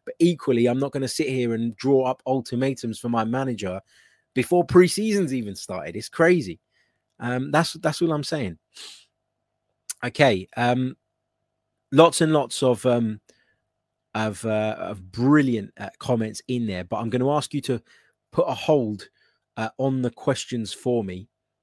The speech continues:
because, uh, I'm gonna touch on a couple more points and then we're gonna move over to questions and we'll spend probably the last half an hour of the show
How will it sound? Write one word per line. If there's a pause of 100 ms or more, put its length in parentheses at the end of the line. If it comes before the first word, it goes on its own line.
(680)
because, (460)
uh,
I'm
gonna
touch
on
a
couple
more
points
and
then
we're
gonna (400)
move
over
to
questions
and
we'll
spend (360)
probably
the
last
half
an
hour
of
the
show